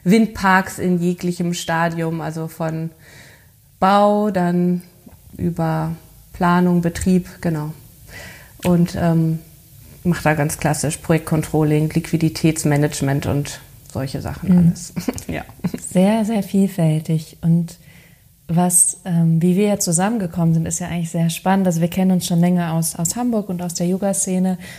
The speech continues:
Speaker 2: Und ich hab dann auf Instagram deinen Post gesehen, wo du sehr offen über deine Bulimie gesprochen hast.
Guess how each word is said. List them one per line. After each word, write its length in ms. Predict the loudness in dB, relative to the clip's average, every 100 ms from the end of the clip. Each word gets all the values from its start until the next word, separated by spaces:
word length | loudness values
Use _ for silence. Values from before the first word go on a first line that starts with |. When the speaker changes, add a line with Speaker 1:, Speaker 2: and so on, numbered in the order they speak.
| -20 -2
Speaker 2:
Und 180 | 2 2
ich 100 | 0
hab 240 | -4 -4
dann 280 | 0 2 0
auf 220 | 0 -2
Instagram 560 | 0 0 0 0 0 0
deinen 160 | 2 0
Post 300 | -2 -4 -2
gesehen, 420 | -2 2 2 2
wo 60 |
du 120 | 0 -2
sehr 280 | -2 -2 -4
offen 280 | -4 -4
über 180 | -2 -2
deine 240 | 0 2 2
Bulimie 440 | 0 2 2 0
gesprochen 540 | -4 -6 -6 -4 0 0
hast. 240 | -2 -6